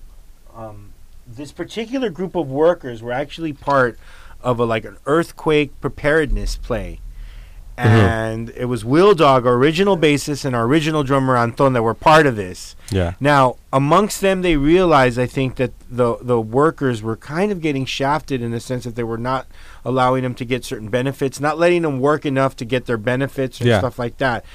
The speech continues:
Speaker 1: They decided to form a union, and in that trying, in that, in that attempt,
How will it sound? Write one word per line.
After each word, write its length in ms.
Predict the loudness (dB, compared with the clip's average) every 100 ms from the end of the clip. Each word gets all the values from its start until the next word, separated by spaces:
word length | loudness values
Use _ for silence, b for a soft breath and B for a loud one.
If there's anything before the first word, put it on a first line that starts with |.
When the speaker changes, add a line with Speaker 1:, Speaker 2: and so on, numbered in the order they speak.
| B B
Speaker 1:
They 120 | -4 -2
decided 560 | -2 0 2 4 2
to 100 | -2
form 380 | -6 -2 0 0
a 40 |
union, 760 | -2 -2 0 0 0 -4 -8 -12 -16 b b b -4
and 160 | 0
in 140 | 0 2
that 180 | 0 -2
trying, 380 | 0 2 2
in 180 | 0 -2
that, 220 | 0 0 -2
in 220 | -4 -2
that 180 | 0 0
attempt, 720 | -2 0 2 2 0 -8 -18